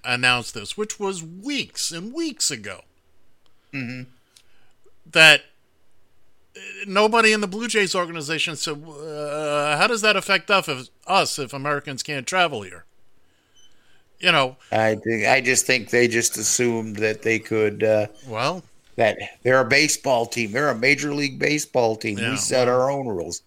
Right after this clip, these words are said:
Speaker 1: Well, how'd that work out for
Speaker 2: Not
Speaker 1: you,
Speaker 2: quite,
Speaker 1: that Blue Jay?
Speaker 2: sunshine.
Speaker 1: Yeah, well, guess who's gonna go oh and sixty this year?
Speaker 2: <laughs>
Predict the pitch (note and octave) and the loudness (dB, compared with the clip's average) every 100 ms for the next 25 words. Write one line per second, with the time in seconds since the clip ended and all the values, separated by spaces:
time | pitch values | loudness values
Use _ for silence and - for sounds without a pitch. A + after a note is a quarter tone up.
0 | - B2 B2 A#2+ C3 B2+ A2 A#2 A#2 G2+ | -16 -8 -8 -6 -4 -6 -6 -6 -6 -8
1 | - C3 F3 F#3 D#3 C3+ - A2 G#2 G#2+ | -4 -2 -2 2 4 4 2 0 0 -2
2 | G2+ G2+ - _ A2 F#2+ _ B2 A#2 G#2 | -4 -6 -16 _ -16 -14 _ -14 -12 -14
3 | - - - - - - G#3+ A3 A3 E3 | -20 -20 -20 -20 -20 2 4 4 0 2
4 | F#3+ F3 E3+ E3+ E3 C#3+ - F3 - C3 | 2 6 6 6 2 0 0 0 -2 -6
5 | A2 G#2 - A2 F#2+ - _ _ - - | -4 -4 -4 -6 -8 -12 _ _ -20 -20
6 | - _ _ _ _ | -20 _ _ _ _